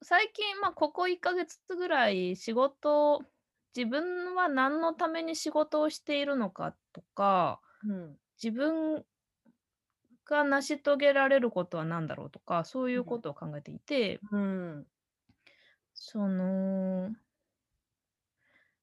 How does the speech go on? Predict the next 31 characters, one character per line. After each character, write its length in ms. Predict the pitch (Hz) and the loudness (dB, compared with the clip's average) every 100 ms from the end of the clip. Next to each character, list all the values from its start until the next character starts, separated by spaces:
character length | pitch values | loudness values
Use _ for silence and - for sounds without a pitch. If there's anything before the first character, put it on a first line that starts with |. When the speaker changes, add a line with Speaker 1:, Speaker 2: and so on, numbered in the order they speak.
| _ | _
Speaker 1:
ま 120 | 240 | 0
あ、 20 | |
世 140 | 214 226 | 4 4
の 120 | 311 | 6
中 260 | 403 - | 4 4
に 140 | 226 196 | 4 4
仕 160 | - 214 | 0 2
事 340 | 240 262 269 | 0 4 6
は 240 | 254 240 - _ _ _ _ _ | 6 4 -2 _ _ _ _ _
溢 280 | - 226 294 | 2 2 4
れ 140 | 302 214 | 4 4
て 140 | - | 0
い 100 | 170 | -4
る 120 | 170 | -2
の 200 | 165 151 | -4 -4
で、 500 | 151 170 165 147 - _ _ | -2 0 0 -2 -8 _ _
Speaker 2:
う 60 | |
ん。 40 | - _ _ - | -20 _ _ -6
Speaker 1:
自 140 | 190 | -4
分 220 | 180 196 | 0 2
が 140 | 185 180 | 2 -2
作 240 | - - | -6 -4
り 80 | 190 | -2
出 140 | 170 | -2
さ 120 | 170 175 | -4 -6
な 140 | 165 | -6
く 120 | - | -8
て 120 | - | -10
も。 340 | 151 151 147 165 | -8 -8 -10 -12
Speaker 2:
う 40 | |
ん。 40 | 175 | -18